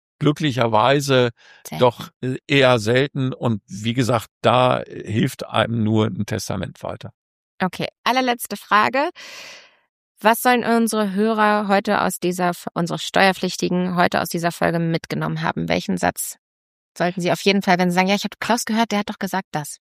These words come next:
Speaker 1: Also wenn, wenn, wenn insbesondere die jüngeren Betriebsinhaberinnen
Speaker 2: Ja.
Speaker 1: und Inhaber,
Speaker 2: Jetzt hat er sogar gegendert.
Speaker 1: wenn die,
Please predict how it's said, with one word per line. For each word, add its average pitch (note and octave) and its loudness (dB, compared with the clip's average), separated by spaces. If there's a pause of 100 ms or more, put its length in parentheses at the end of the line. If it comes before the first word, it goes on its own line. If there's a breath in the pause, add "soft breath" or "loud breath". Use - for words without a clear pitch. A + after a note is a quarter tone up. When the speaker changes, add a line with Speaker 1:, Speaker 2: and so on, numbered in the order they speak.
(160)
Speaker 1:
Also C#3+ 2
wenn, D3+ 2
wenn, C#3 0
wenn C#3 -4 (200)
insbesondere D#3 2
die A#2+ -4
jüngeren F3 2 (240)
Betriebsinhaberinnen B2 0
Speaker 2:
Ja. - -8
Speaker 1:
und B2 0 (200)
Inhaber, G#2 2
Speaker 2:
Jetzt - -8
hat G3+ -2
er G3 -2
sogar E3+ 2
gegendert. D#3+ -6 (100)
Speaker 1:
wenn D3+ 2
die, F#3+ 4